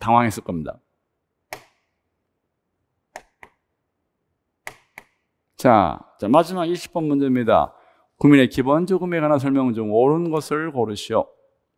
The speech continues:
자, 납세 의무, 국방 의무, 근로 의무는 재헌 헌법에서 규정되었고 교육을 받게 할 의무는 천구백육십이 년 제삼 헌법에서 처음 규정되었다. 자, 봅시다.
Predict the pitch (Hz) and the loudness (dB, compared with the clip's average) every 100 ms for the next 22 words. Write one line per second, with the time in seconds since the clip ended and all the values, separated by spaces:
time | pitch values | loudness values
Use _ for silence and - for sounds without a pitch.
0 | _ _ _ _ _ _ _ 160 143 113 | _ _ _ _ _ _ _ 6 8 8
1 | - 123 135 - - 170 156 143 131 117 | 4 -2 -4 -4 -4 0 2 2 2 0
2 | - 117 - 147 139 135 156 175 - 139 | -6 -14 2 2 2 0 -2 -4 -2 0
3 | 151 143 135 160 202 - _ _ - 139 | 2 2 2 2 2 -2 _ _ -4 2
4 | 147 165 165 156 160 135 127 120 131 123 | 4 2 -2 -8 -6 -6 -6 -6 -6 -2
5 | 113 113 - 143 156 _ _ _ _ 156 | -2 -4 -2 -2 -2 _ _ _ _ 8
6 | 160 180 165 135 131 - 143 135 139 156 | 10 10 4 0 -2 0 0 0 0 0
7 | 190 190 _ - 151 131 135 117 139 135 | 0 -2 _ -6 -6 -2 -2 -2 -2 -2
8 | 139 151 170 - _ _ - 120 147 156 | 0 0 0 -6 _ _ -2 0 -2 -4
9 | 160 151 143 147 127 123 143 - - 156 | -4 -2 -2 -2 -4 -6 -8 -8 -6 -6
10 | 156 135 123 123 117 107 101 - _ 110 | -6 -6 -4 -4 -4 -4 -4 -6 _ 0
11 | 101 - _ 120 - 107 - 113 | 0 -6 _ -14 -12 -12 -2 -2